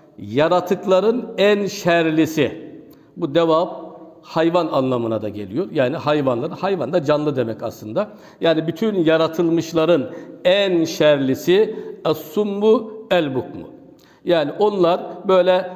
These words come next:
sağır olan, bir de dilsiz olan. Tabii fiziki olarak değil, özürlü olduğu, böyle özürlüdür sağır ya da özürsü-, özürlüdür dilsiz. Bu onları kastetmiyor. Nedir? اَلَّذ۪ينَ لَا يَعْقِلُونَ.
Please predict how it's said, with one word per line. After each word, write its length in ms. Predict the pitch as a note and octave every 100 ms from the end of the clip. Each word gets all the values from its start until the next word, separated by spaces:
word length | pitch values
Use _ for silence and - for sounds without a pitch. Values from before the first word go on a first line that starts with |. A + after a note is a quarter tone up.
| -
sağır 580 | - - - D#3+ G#3+ G#3
olan, 540 | F3 D#3+ F3 A3 -
bir 80 | F3+
de 180 | F#3+ C#3+
dilsiz 360 | F3+ E3 E3+
olan. 240 | C3+ A#2 G2+ -
Tabii 180 | E3+
fiziki 420 | - E3 E3 D#3+ E3+
olarak 460 | D3+ D3 C#3 C#3
değil, 280 | F3 B2 -
özürlü 360 | E3 B2+ C3+ B2
olduğu, 440 | B2+ B2+ C3 C3 C3 - -
böyle 200 | C3+ C3
özürlüdür 580 | G3 E3+ D#3 C#3 C3 B2
sağır 420 | - C#3 C#3 E3+ -
ya 120 | D3
da 80 | C#3
özürsü-, 680 | C#3 C#3+ C#3 C#3+ C#3+ E3 D#3+
özürlüdür 600 | C#3+ D3 C#3+ C#3+ C3+ - - C3+
dilsiz. 420 | D3 C#3 B3 - - -
Bu 160 | D#3+
onları 260 | D3 C3+ D#3+
kastetmiyor. 680 | E3 A2+ - C3 F#2 D#2+ - - _ _ _ _
Nedir? 240 | G3 G#3 G#3+
اَلَّذ۪ينَ 580 | E3 D3+ D#3 D3+ G#3
لَا 300 | G3 F3+ E3+
يَعْقِلُونَ. 420 | E3 D#3 C#3 C3+